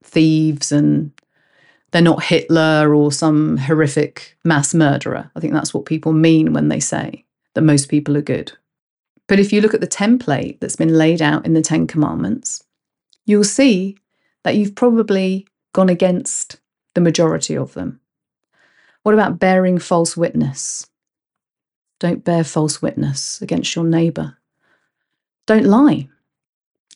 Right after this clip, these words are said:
Don't gossip, don't tell stories, don't slander. How many people do that on an almost daily basis? That's the whole of social media, is it not?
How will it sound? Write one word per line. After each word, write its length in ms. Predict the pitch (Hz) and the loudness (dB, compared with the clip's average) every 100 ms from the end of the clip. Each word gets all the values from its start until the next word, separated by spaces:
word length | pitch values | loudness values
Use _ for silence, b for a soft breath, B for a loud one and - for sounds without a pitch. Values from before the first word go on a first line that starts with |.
| _ | _
Don't 220 | 226 247 | 2 2
gossip, 560 | 226 165 - 202 226 - | 2 -2 -2 -4 -4 -8
don't 200 | 220 233 | -8 -6
tell 200 | 233 226 | -4 -4
stories, 640 | - - 165 165 190 214 | -4 -4 -2 0 0 -2
don't 240 | - 233 - | 0 0 0
slander. 680 | - 185 175 165 180 226 233 _ _ _ _ _ _ - | -2 -2 0 0 0 -4 -6 _ _ _ _ _ _ -6
How 140 | 208 | -2
many 180 | 208 208 | 0 0
people 320 | 214 214 208 | -2 0 0
do 200 | 214 214 | 2 0
that 200 | 185 180 _ _ _ _ _ _ _ _ _ _ _ _ | 0 -8 _ _ _ _ _ _ _ _ _ _ _ _
on 120 | 175 | -2
an 100 | 175 | 2
almost 380 | 175 170 170 165 | 2 2 0 0
daily 260 | 180 170 170 | 0 2 0
basis? 640 | 170 170 - 170 - - - _ _ _ _ _ _ _ _ _ _ _ | -2 -4 -4 -8 -8 -12 -18 _ _ _ _ _ _ _ _ _ _ _
That's 140 | - - | -8 -2
the 80 | |
whole 180 | 180 180 | 2 2
of 80 | 170 | 2
social 320 | 185 170 165 | 0 0 0
media, 480 | 170 196 190 165 165 _ _ - | 0 0 0 -2 -4 _ _ -10
is 120 | 165 | -4
it 80 | 156 | -2
not? 240 | 180 233 | -2 -4